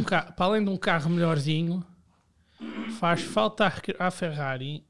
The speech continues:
e não sei se o Sainz tem isso, e cada vez duvido mais que o Leclerc tenha, eh, acredito mais que o Sainz possa ter, mas um piloto campeão, um piloto como a,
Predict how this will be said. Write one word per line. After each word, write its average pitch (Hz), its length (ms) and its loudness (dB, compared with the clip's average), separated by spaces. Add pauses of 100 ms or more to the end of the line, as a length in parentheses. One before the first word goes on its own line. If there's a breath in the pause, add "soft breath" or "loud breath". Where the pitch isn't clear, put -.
(460)
e 185 180 0
não 175 160 0
sei 202 200 -2
se - 140 -6
o 170 40 -2
Sainz 170 420 -2
tem 160 320 0
isso, - 320 -6
e 170 80 -8
cada 180 260 0
vez 175 220 2
duvido 147 400 0
mais 160 300 2
que - 100 -14
o 165 60 -4
Leclerc 156 440 -2
tenha, 139 400 -6 (1200)
eh, 147 160 -6
acredito 151 460 -2
mais 151 180 0
que - 100 -14
o 147 40 -4
Sainz 147 380 -2
possa 160 360 -6
ter, 165 400 -4 (1080)
mas 190 320 2
um 208 100 4
piloto 214 720 4
campeão, 214 640 4
um 170 80 2
piloto 190 1700 -2
como 170 240 -2
a, 170 180 -2